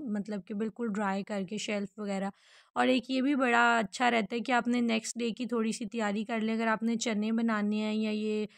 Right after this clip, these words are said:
राजमा मतलब कि रेड लोबिया या कुछ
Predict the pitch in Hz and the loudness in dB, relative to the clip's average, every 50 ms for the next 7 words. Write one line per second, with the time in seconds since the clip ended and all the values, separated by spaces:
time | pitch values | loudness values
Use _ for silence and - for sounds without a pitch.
0 | - - - _ _ - 226 226 220 208 202 196 - - 226 220 214 214 214 214 | -20 -20 -20 _ _ -4 2 4 4 4 4 2 0 0 0 2 2 2 0 0
1 | 214 208 202 220 220 196 - 233 220 214 208 208 202 196 220 214 208 208 185 185 | -2 -4 -4 -6 -6 -6 -4 -4 0 0 0 0 0 -2 -2 -2 -2 -2 -2 -2
2 | 208 208 214 220 226 220 - 247 220 - | -2 0 0 0 -2 -2 -4 -6 -8 -8